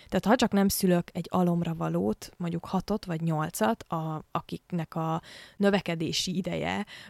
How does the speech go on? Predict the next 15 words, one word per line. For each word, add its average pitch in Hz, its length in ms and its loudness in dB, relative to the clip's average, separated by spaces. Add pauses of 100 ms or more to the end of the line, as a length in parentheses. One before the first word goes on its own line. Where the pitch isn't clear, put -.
(360)
eltart 180 440 0
addig, 175 240 -2
amíg 165 160 2
mondjuk 170 240 0
ötven - 300 -4
éves - 260 -2
leszek, - 320 -8
vagy 156 160 -8
hatvan, 202 500 -2 (640)
egy 180 180 -2
ponton 196 560 6
túl 202 220 4
nekem 202 420 2
a 196 60 2
gyerekeim 190 840 2